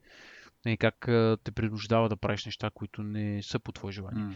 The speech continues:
Speaker 1: Естествено, в този епизод всичко е крайно преекспонирано,
Speaker 2: Е,
Speaker 1: нали? В смисъл,
Speaker 2: като,
Speaker 1: там
Speaker 2: като на
Speaker 1: е
Speaker 2: филм.
Speaker 1: н-, най-страшното възможно нещо, което може да се случи, нали? Но е възможно, според мен.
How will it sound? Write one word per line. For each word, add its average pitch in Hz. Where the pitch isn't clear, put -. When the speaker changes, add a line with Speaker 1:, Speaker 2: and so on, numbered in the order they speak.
Speaker 1:
Естествено, 143
в -
този 143
епизод 139
всичко -
е 170
крайно 165
преекспонирано, 117
Speaker 2:
Е, 98
Speaker 1:
нали? 98
В -
смисъл, 120
Speaker 2:
като, 123
Speaker 1:
там 123
Speaker 2:
като 147
на 151
Speaker 1:
е 147
Speaker 2:
филм. 117
Speaker 1:
н-, 131
най-страшното 151
възможно 107
нещо, 98
което -
може 92
да -
се -
случи, -
нали? 123
Но 202
е 180
възможно, 143
според 90
мен. -